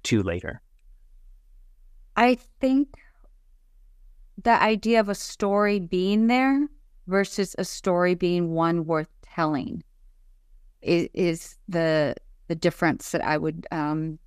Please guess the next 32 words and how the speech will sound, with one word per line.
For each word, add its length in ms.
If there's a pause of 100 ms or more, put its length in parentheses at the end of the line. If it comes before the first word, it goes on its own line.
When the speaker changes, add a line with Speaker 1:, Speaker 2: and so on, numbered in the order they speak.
(460)
Speaker 2:
the 100
different 340
ways 220
of 80
thinking 320
about 280
this. 200
So, 440 (640)
you 80
know, 80
the 100
field 360
of 280
Western 380
history 380
has 140
changed 380
a 60
lot 360 (180)
in 140
twenty 300
years. 560 (640)
Uh, 560
and 220
so, 720
you 80
know, 60
the 100
Western 420
History 380
Association, 1000
the 100